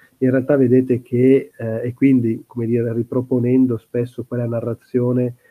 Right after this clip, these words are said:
del sud del mondo che si sposta verso il nord del mondo, che è una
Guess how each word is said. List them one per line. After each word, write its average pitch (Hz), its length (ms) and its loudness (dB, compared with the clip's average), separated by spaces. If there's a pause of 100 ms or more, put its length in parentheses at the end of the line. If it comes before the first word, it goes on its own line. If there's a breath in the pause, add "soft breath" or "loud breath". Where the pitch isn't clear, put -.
(140 soft breath)
del 113 400 -6
sud 131 340 -4
del 123 200 0
mondo 117 760 -2
che 113 140 -8
si - 120 -12
sposta 113 460 -8
verso 113 300 -8
il 113 80 -4
nord 113 260 -4
del 110 140 -4
mondo, 113 580 -2
che 113 140 -8
è 110 40 -8
una 107 380 -10